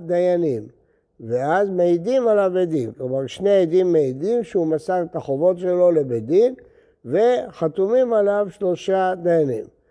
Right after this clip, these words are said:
יש נוסח אחר של פוסבול, שכתוב, "מוסרני לבית דין הגדול שבירושלים, הרב הזה, הרב הזה, הרב זה", וחותמים שני עדים. עד היום יש כאלה שעושים כך ויש כאלה שעושים כך.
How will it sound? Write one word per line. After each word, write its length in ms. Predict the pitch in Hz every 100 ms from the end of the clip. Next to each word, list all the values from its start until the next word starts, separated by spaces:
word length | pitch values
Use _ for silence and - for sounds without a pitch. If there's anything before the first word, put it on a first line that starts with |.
| _ _
יש 240 | 131 139 -
נוסח 380 | 170 160 170 175
אחר 280 | 165 226 247
של 240 | 180 185
פוסבול, 640 | 156 147 127 123 139 170 220 - _ _
שכתוב, 600 | - 131 151 - 202 185
"מוסרני 640 | 151 139 - 175 185 170 156
לבית 300 | 147 143 135
דין 400 | 175 175 165 160
הגדול 540 | 143 143 139 165 156
שבירושלים, 840 | 143 135 131 131 139 139 165 165 143
הרב 260 | 131 135
הזה, 340 | 127 127 170 170
הרב 220 | 139 131
הזה, 280 | 123 139 165
הרב 200 | 139 123
זה", 220 | 143 220 214
וחותמים 580 | 202 185 180 202 226 180
שני 320 | - 185 170
עדים. 260 | 139 120 - _ _ _ _
עד 240 | - 165
היום 400 | 165 160 175 180
יש 140 | 156 127
כאלה 300 | 160 156 143
שעושים 440 | - 131 123 131
כך 220 | - 180 165
ויש 180 | 143 147
כאלה 280 | - 151 131
שעושים 440 | - 123 110 120
כך. 200 | - -